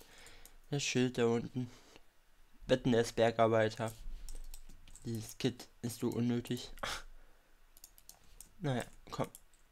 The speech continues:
Den schnappen wir uns jetzt mal. Lava haben wir leider nicht.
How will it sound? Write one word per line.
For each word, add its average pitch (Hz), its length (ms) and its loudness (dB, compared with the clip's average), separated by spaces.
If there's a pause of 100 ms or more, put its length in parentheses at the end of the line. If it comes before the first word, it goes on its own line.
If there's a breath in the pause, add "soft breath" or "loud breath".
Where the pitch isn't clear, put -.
(220)
Den 123 140 0
schnappen 131 360 0
wir 139 80 0
uns 143 140 -4
jetzt - 240 -4
mal. 165 220 -4 (1300)
Lava 120 360 4
haben 113 140 0
wir 113 60 -2
leider 110 320 0
nicht. 165 380 0